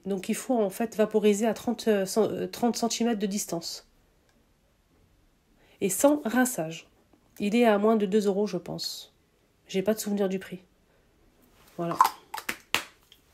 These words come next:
Côté beauté, j'ai pris ces, ces glosses. C'est pas des baumes, c'est des glosses. Euh, j'ai acheté qu'un seul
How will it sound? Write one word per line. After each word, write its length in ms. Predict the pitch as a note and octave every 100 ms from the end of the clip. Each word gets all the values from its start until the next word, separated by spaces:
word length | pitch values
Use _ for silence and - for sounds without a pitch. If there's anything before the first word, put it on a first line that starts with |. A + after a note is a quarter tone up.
| _ _ _ _ _ _ _ _ _ _ _ _ _ _ _ _ _ - - _
Côté 300 | - B3+ C#4+
beauté, 360 | B3 C4 C#4+ C4
j'ai 140 | B3
pris 280 | A#3 C4+ C4+
ces, 480 | - A3 G#3 G3+ F#3 F3 - - - - -
ces 420 | - - A3 G#3+
glosses. 440 | G3 A#3+ D4 D4 E3+ - -
C'est 180 | - F#3+
pas 180 | A3+ G#3+
des 120 | G#3+
baumes, 200 | F#3 F3+
c'est 120 | G#3
des 140 | G3
glosses. 500 | F#3+ G3+ B3 - - - - - - - -
Euh, 460 | F#3 F3+ F3+ F3+ F3
j'ai 240 | F3+ A3+ A3+
acheté 380 | B3+ - D#4
qu'un 160 | D4 C4+
seul 360 | - B3 B3+